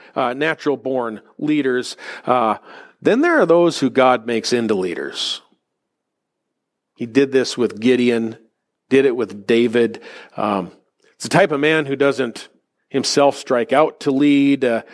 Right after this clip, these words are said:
many of them would prefer not to lead at all. Uh, they are provoked into leading due to a deep concern for God and his people. You know, David was kinda small,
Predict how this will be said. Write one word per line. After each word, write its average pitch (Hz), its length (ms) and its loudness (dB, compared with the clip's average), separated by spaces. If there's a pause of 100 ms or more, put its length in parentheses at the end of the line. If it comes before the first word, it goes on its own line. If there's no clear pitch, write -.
(280)
many 165 320 4
of 151 180 2
them 151 320 0
would 135 180 -2
prefer 143 760 2 (220)
not 120 460 -4
to 165 100 -2
lead 165 380 0
at 131 180 -4
all. 180 540 6 (440)
Uh, 113 180 -2
they 139 160 2
are 151 140 2
provoked 147 880 0
into 143 280 -4
leading 170 760 0 (600)
due 156 220 4
to 139 240 0
a 113 80 2
deep 156 500 -4
concern 151 760 0
for 113 260 -4
God 143 580 2 (280)
and 120 200 -2
his 104 280 -4
people. 151 680 2 (760)
You 110 60 -6
know, 110 40 -4
David 147 400 2
was 135 160 -2
kinda 135 320 -4
small, 160 920 2